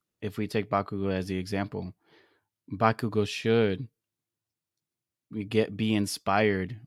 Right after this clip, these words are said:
by hi-, by Midoriya's goodness to, to be, not, not to be like Midoriya per se,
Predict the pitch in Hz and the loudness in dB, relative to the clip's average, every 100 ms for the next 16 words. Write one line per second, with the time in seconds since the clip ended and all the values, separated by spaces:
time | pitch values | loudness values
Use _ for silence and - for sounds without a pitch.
0 | _ 131 101 104 92 101 - - 95 98 | _ -4 0 0 0 -4 -6 -6 -2 -2
1 | 95 92 95 95 95 92 92 87 110 107 | -2 -2 -4 -2 -2 -2 -4 -6 -4 -4
2 | 110 131 - _ _ _ _ _ _ _ | -4 -10 -18 _ _ _ _ _ _ _
3 | _ _ _ _ - 113 110 104 98 95 | _ _ _ _ 0 2 2 2 0 -2
4 | - _ _ _ - 120 110 101 113 117 | -6 _ _ _ -6 -2 -2 2 2 4
5 | 113 107 98 95 80 _ _ _ _ _ | 4 2 0 -4 -8 _ _ _ _ _
6 | 110 127 131 - 123 143 - 135 107 120 | 0 4 4 4 4 4 4 0 2 4
7 | 135 147 151 156 147 147 151 151 151 151 | 6 6 6 4 4 6 6 4 2 -2
8 | - 139 156 | 0 0 0